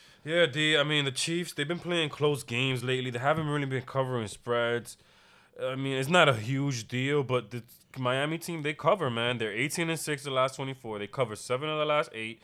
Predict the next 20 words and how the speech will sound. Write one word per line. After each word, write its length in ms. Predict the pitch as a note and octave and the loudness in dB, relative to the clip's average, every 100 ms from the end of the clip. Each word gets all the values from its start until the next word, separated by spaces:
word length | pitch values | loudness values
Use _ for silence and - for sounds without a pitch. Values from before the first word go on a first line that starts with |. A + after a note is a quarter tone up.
| - - - - | -20 -20 -14 -4
I'm 200 | B2 D#3 | 0 2
looking 240 | E3 D#3 | 2 2
at 100 | C#3 | 0
this 160 | C#3+ B2+ | 0 -2
matchup 400 | B2+ C3+ - C3 | 2 2 0 -6
with 220 | A2+ A2 | -6 -6
Tyreek 440 | B2+ B2 C3 B2+ | 2 2 2 -6
Hill 260 | - B2+ B2 | -6 -6 -4
against 360 | A#2 G#2+ F#2 F2+ | -6 -8 -10 -6
Xavier 400 | A2+ A2+ A2+ G2 | -6 -4 -6 -4
Howard, 440 | G#2+ A#2 A#2+ A2+ | -2 0 -2 -8
who's 120 | G#2+ | -12
probably 280 | - A2+ A2 | -2 -2 -2
the 80 | G2+ | -8
best 260 | F2+ G#2 - | -6 -6 -6
cornerback 500 | A#2 A2+ G#2+ A2 A2+ | -8 -6 -4 -4 -4
in 80 | |
the 60 | G#2+ | -12
league, 340 | F#2+ A2 A#2 | -10 -10 -10
D. 260 | A#2 B2+ | -10 -10